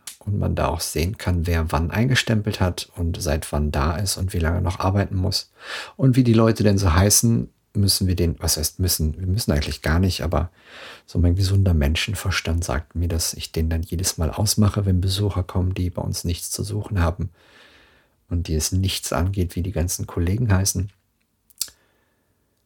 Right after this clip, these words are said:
Ja. Heißt also,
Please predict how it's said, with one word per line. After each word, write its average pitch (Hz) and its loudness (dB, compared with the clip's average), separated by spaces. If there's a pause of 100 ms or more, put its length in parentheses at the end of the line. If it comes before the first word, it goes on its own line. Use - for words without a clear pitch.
(280)
Ja. - -4 (1400)
Heißt - 0
also, 85 2